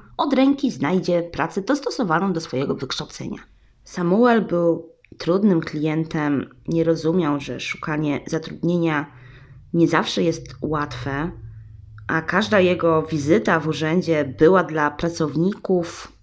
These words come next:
nazwijmy to, wyzwaniem.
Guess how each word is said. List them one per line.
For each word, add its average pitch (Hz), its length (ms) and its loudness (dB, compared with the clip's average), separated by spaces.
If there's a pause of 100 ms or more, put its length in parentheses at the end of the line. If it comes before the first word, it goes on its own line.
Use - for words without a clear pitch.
nazwijmy 156 720 2
to, 156 460 0 (260)
wyzwaniem. 127 800 -4